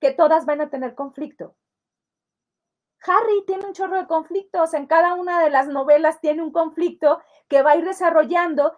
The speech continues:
y ese gran conflicto se va dividiendo en pequeños conflictos. Entonces, es inevitable tener esos conflictos. ¿Qué, qué es lo que vamos a hacer?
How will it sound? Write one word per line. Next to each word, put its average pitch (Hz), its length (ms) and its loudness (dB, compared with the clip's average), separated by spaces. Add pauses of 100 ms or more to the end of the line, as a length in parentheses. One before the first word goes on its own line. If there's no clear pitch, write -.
(120)
y 277 220 2
ese 320 260 6
gran 349 380 0
conflicto 370 600 -4
se 339 160 -2
va 320 140 2
dividiendo 359 480 -4
en 381 40 -12
pequeños 370 440 -10
conflictos. 392 720 -2
Entonces, 349 680 -2 (440)
es 311 240 6
inevitable 311 800 0
tener 277 260 -4
esos 269 260 -12
conflictos. 208 600 -12
¿Qué, 427 240 -4
qué 392 80 -4
es 370 80 -4
lo 415 100 -2
que 392 100 -4
vamos 359 280 0
a 339 60 -2
hacer? 330 340 0